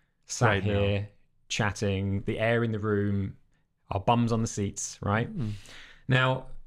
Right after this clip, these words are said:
Speaker 1: when we're going through clarity, we wanna use that library.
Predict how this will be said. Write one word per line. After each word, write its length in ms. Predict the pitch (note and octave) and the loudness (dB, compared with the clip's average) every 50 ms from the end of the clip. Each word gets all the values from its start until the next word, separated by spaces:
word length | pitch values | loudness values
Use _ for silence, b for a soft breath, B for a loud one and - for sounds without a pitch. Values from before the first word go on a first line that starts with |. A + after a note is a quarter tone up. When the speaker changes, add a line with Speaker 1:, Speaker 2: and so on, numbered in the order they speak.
| - - - - _ - | -16 -20 -20 -18 _ -6
Speaker 1:
when 580 | A#2+ A#2 C#3 D#3 F3+ G3 G3 F#3+ E3 D#3 C#3+ C3 | -2 0 2 2 2 0 0 -2 -2 -2 2 4
we're 160 | C3+ C3 B2+ | 4 4 4
going 240 | C3 C3 B2 A#2+ A2+ | 4 2 2 2 0
through 140 | - A#2 G2 | -2 -4 -6
clarity, 540 | - - F3+ F#3+ F#3 D#3+ D3 - A#2+ G#2 G#2+ | -2 0 0 2 2 2 0 0 -2 0 2
we 100 | C3+ D#3 | 2 4
wanna 160 | D#3 C3 B2+ | 4 4 2
use 280 | A2+ B2 B2+ B2 A2 - | 2 2 0 0 0 0
that 160 | A2 D#2+ G2+ | -2 -2 0
library. 440 | G2+ G2+ G2 F2+ - B1+ A#1 G2 | 0 0 0 -2 -4 -8 -14 -14